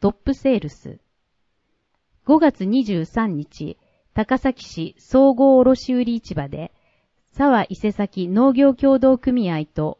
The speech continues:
本市とで、生鮮野菜のトップセールスが行われ、肘市長が直接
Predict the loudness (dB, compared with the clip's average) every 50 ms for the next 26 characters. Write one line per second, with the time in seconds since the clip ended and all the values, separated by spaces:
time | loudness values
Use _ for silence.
0 | _ -8 -2 -2 0 0 -2 -4 -8 -8 -8 -8 -8 -8 -10 -10 -12 _ _ _
1 | _ _ _ _ -4 0 0 0 0 0 -2 -2 -2 0 0 -2 -2 -4 -4 -4
2 | -4 -4 -4 -6 -8 -8 -10 _ _ -6 -6 -6 -4 _ -4 -6 -4 -2 -2 -2
3 | -2 -2 -4 -6 -8 -8 -6 -6 -6 -6 -6 -8 -8 -8 -6 -8 -8 -8 -10 -10
4 | -12 -14 -16 _ _ _ _ _ _ _ -10 -8 -6 -6 -8 -8 -10 -14 -14 -8
5 | -6 -4 -4 -4 -6 -10 -12 -14 -16 -16 _ _ _ _ _ _ _ -8 -8 -8
6 | -8 -8 -6 -4 -4 -4 _ -6 -6 -6 -6 -8